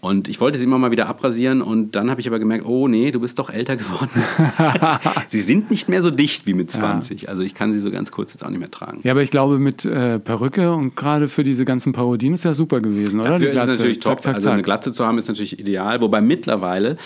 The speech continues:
Speaker 1: also früher hat man einfach immer nur Perücken draufgeklebt.
Speaker 2: Ja.
Speaker 1: Und mittlerweile haben die aber auch immer Stirnen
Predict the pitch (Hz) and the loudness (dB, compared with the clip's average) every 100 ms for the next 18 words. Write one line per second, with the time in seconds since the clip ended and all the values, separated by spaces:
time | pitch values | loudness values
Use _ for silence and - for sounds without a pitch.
0 | - - 104 110 - 143 143 135 110 117 | -16 -8 -6 -4 0 2 2 2 2 0
1 | 131 113 113 113 104 123 110 80 76 - | 2 2 2 0 0 0 0 -2 -6 -8
2 | - 90 107 117 107 131 - - - 104 | -8 -2 -2 0 -4 -6 -16 -20 -4 0
3 | 107 110 135 123 113 120 127 107 98 127 | 2 2 2 2 2 2 2 0 0 0
4 | 127 - - 170 104 - | 0 0 0 2 2 -2